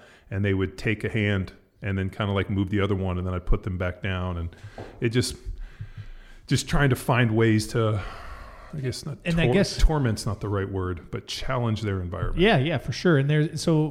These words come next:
Speaker 2: one thing we learned about, Ash did the whole Birth Fit curriculum through, uh, I guess through Birth Fit. There's, uh, like, the, there's two or three courses,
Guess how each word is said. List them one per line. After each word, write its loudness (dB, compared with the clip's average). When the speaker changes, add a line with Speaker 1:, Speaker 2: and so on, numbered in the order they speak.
Speaker 2:
one 2
thing 2
we 4
learned 4
about, 0
Ash -2
did -2
the 2
whole 2
Birth 0
Fit -2
curriculum 0
through, 4
uh, -14
I -8
guess -4
through -4
Birth 2
Fit. -4
There's, 0
uh, -6
like, -8
the, 0
there's -4
two 2
or 6
three 0
courses, -2